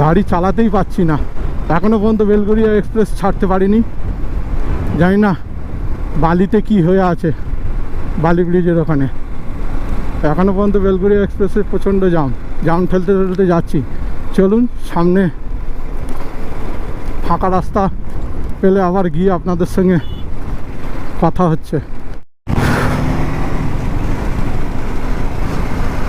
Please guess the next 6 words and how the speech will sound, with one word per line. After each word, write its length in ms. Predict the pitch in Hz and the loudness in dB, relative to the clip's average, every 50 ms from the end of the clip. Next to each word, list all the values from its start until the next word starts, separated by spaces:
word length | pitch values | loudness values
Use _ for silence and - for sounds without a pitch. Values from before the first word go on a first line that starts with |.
| - - - - - - - - - - - - - | -2 -2 -2 -2 -2 0 0 0 0 0 0 0 2
তো 80 | - 160 151 143 | 2 2 2 2
বন্ধুরা, 360 | 151 143 147 139 147 139 156 160 - - - - - - - - - - - - - - - - - - - - - - - - - - - | 2 2 0 0 0 0 0 0 -2 -4 -4 -2 -2 -2 -2 -2 -2 -2 -2 -2 -4 -4 -2 -2 0 0 0 0 0 0 0 0 0 0 2
চলে 240 | - 165 156 147 156 156 160 | 2 2 2 2 2 0 0
এসছি 600 | 143 - - - - - - - - - - 170 165 165 160 160 160 156 139 135 | 0 -2 -2 -4 -4 -4 -4 -4 -2 0 2 2 2 2 2 2 0 0 0 0
বালি, 280 | 147 143 151 151 165 170 165 165 156 | 0 0 2 2 2 2 2 0 0
এখন 220 | 139 156 160 170 | 0 0 0 0